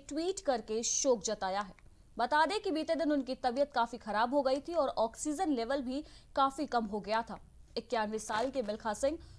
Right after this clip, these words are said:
कोरोना संक्रमित होने के बाद अस्पताल में भर्ती किए गए थे,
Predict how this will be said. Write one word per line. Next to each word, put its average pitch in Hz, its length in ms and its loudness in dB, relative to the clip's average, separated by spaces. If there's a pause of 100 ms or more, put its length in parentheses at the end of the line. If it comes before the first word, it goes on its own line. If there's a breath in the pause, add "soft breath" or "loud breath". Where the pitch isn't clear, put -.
(120)
कोरोना 285 380 6
संक्रमित 262 500 2
होने 247 200 -2
के 247 120 -2
बाद 226 260 2
अस्पताल 220 540 2
में 220 200 -4
भर्ती 220 340 -4
किए 269 220 -2
गए 269 240 2
थे, 320 100 -6